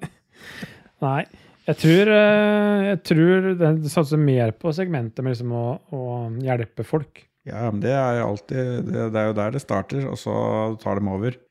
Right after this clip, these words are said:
Speaker 1: Ja.
Speaker 2: Skummelt.
Speaker 1: Ja, tror du at det skjer, at den blir, eh, sentient, er det ikke det heter?
Speaker 2: Nei, hva er det vi kaller det? At det blir, eh, ja.
Speaker 1: Jeg tror jeg
Speaker 2: Nei.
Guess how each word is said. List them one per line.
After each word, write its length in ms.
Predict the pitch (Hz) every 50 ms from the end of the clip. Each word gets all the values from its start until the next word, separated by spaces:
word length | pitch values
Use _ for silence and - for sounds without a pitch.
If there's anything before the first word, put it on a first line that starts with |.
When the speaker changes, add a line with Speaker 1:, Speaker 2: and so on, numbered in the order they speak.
| _ -
Speaker 1:
Ja. 120 | 143 156 - _ _ _
Speaker 2:
Skummelt. 420 | _ _ - - 98 104 107 - - - - - _ _ _
Speaker 1:
Ja, 160 | - 123 156 233 262 _ _
tror 180 | - - 131 127
du 60 | 127 123
at 80 | 120
det 140 | 120 120 113
skjer, 160 | 104 120 127 160 196
at 80 | 180
den 120 | - 160 139
blir, 220 | 127 123 123 120 123
eh, 120 | 131 123
sentient, 640 | 117 - - 147 120 110 104 - - 165 185 185 - -
er 40 |
det 80 | 156 143
ikke 100 | 143 139
det 120 | 131 139 151
heter? 140 | - 214 180 _ _ _ _ _ 175
Speaker 2:
Nei, 120 | - 123
hva 100 | 110 110
er 40 | 110 113
det 40 | 117
vi 60 | 123
kaller 180 | - 123 147 170
det? 80 | 175 -
At 60 | 117
det 100 | 123 120
blir, 240 | 117 117 113 110 117
eh, 380 | 113 113 113 113 113 110 107 107 107 - _ _ _ _ _ _ _ _ _ _ _ _ _ _ -
ja. 160 | 120 127 143 - _ _ _ _ _
Speaker 1:
Jeg 80 | _ _
tror 120 | - - 156
jeg 160 | 190 196 196
Speaker 2:
Nei. 260 | 185 175 170 170 160